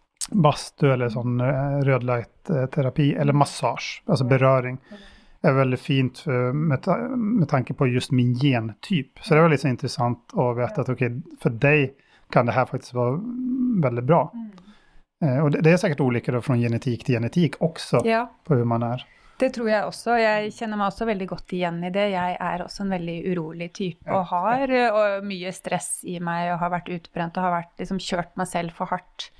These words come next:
Speaker 1: Ja.
Speaker 2: eh, over lang tid. Og det der med å, når jeg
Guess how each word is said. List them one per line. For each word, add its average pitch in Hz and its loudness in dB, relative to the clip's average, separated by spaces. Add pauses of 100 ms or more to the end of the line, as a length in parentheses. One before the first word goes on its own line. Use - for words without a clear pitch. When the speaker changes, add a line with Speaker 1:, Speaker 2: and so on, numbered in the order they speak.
Speaker 1:
Ja. 135 -10 (280)
Speaker 2:
eh, 190 2
over 185 -2
lang 180 -2
tid. 285 0
Og 202 -4
det 196 -4
der 185 -4
med 180 -6
å, 190 0 (1040)
når 202 0
jeg 180 0